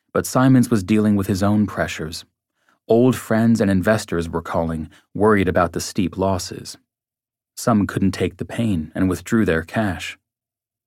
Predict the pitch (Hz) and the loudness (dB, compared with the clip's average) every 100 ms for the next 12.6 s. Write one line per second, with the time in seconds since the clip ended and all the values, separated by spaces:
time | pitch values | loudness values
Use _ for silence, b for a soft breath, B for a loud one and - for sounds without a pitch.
0 | - 101 95 123 120 110 92 110 113 98 | -2 0 2 4 4 4 4 2 2 -2
1 | - - 110 113 110 95 95 113 95 85 | -4 0 0 0 -2 -2 0 2 2 0
2 | 85 87 80 76 - - - - - 87 | -2 -2 -2 -2 -6 -10 -12 -16 -10 -8
3 | 87 - - 82 - _ _ _ _ _ | -8 -8 -4 -4 -6 _ _ _ _ _
4 | _ - 82 90 104 110 107 - 123 113 | _ -6 -2 2 2 2 -2 -2 0 2
5 | 101 101 104 - 95 98 98 92 95 82 | 2 2 0 0 0 2 2 2 -2 -4
6 | 82 _ _ _ 92 85 87 107 101 95 | -6 _ _ _ 0 2 4 4 2 0
7 | 104 92 - 117 92 78 78 - 107 90 | 0 0 -2 -2 -2 -2 -6 -6 -4 -4
8 | 82 98 - _ _ _ _ _ _ _ | -4 -10 -18 _ _ _ _ _ _ _
9 | _ _ _ _ - - 156 185 139 113 | _ _ _ _ -8 0 2 2 0 -4
10 | - 98 95 92 107 110 - 95 - 107 | 0 0 0 0 -2 -2 -2 -6 -2 -2
11 | 92 78 82 82 90 107 110 110 - - | 0 -2 -4 -6 0 2 4 2 -2 -4
12 | 87 87 80 71 - - | -4 -4 -8 -8 -10 -14